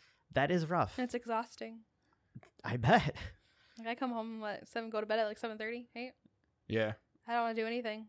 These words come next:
Speaker 3: Yep.
Speaker 1: I don't blame you. Like, 'cause a lot of people don't understand that there's mental exhaustion on top of physical
Speaker 2: Yeah.
Speaker 1: exhaustion. And
Speaker 2: It's
Speaker 1: both
Speaker 2: mostly mental.
Speaker 1: Yeah, both are gonna make you tired where you wanna go to sleep.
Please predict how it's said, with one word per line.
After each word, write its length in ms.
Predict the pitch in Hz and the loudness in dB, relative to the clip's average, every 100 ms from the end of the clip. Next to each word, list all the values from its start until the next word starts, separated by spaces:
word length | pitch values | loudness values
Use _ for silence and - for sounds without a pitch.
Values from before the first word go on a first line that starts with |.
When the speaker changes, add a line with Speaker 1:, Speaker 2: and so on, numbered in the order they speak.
| - | -6
Speaker 3:
Yep. 220 | 113 107 - - _ _ _ _ _ - | -4 -4 -6 -20 _ _ _ _ _ 0
Speaker 1:
I 160 | 117 | 0
don't 260 | 101 120 120 | 4 4 4
blame 280 | 120 143 139 | 4 4 6
you. 160 | 120 110 - | 4 0 0
Like, 240 | 131 123 | 0 2
'cause 260 | - 127 110 - - - | 0 0 -2 -14 -8 4
a 80 | 147 | 8
lot 120 | 151 | 10
of 60 | |
people 140 | 151 147 | 10 10
don't 80 | 131 | 8
understand 360 | 127 127 139 | 8 6 6
that 140 | 127 120 | 6 6
there's 180 | 127 | 4
mental 360 | 113 131 135 120 | 6 4 6 4
exhaustion 440 | 113 110 117 104 113 | 2 6 4 4 0
on 80 | |
top 200 | 104 123 107 | 4 4 4
of 80 | |
physical 320 | - 113 104 120 | 0 -2 0 0
Speaker 2:
Yeah. 60 | |
Speaker 1:
exhaustion. 600 | 104 107 113 101 113 104 101 _ _ - | 2 4 4 2 -2 -2 -6 _ _ 0
And 140 | 120 | 0
Speaker 2:
It's 100 | 104 | 4
Speaker 1:
both 120 | 143 143 | 8 8
Speaker 2:
mostly 300 | 156 - 233 | 8 4 0
mental. 560 | 214 220 233 220 220 _ 127 | -2 -2 0 -2 -4 _ 0
Speaker 1:
Yeah, 200 | 131 110 | 2 2
both 420 | 101 123 147 143 | 4 6 8 6
are 80 | 131 | 4
gonna 320 | 123 123 117 - | 6 4 2 -2
make 260 | 110 117 - | -2 0 0
you 60 | 135 | 0
tired 300 | 117 127 131 | 4 4 4
where 140 | 127 | 2
you 140 | 123 120 | 4 4
wanna 180 | 123 | 4
go 80 | 131 | 4
to 60 | 135 | 2
sleep. 360 | - 135 170 | 2 2 0